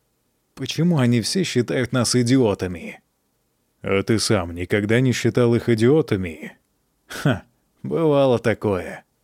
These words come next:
Как думаешь, что им нужно?» Они так и не подняли луки, но это мало успокаивало.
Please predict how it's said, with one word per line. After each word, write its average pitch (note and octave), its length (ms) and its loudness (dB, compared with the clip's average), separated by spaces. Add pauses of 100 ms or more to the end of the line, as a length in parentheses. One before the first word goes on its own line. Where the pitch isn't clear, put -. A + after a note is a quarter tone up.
(360)
Как C3 260 -4
думаешь, C3 400 2
что B2+ 220 0
им B2+ 180 0
нужно?» G2+ 500 -4 (580)
Они G2+ 240 -2
так E3 220 -2
и E3 80 4
не C#3+ 120 0
подняли C3+ 460 2
луки, C3 480 0
но F#2 160 -4
это B2+ 180 -2
мало B2+ 260 0
успокаивало. G2+ 1000 -2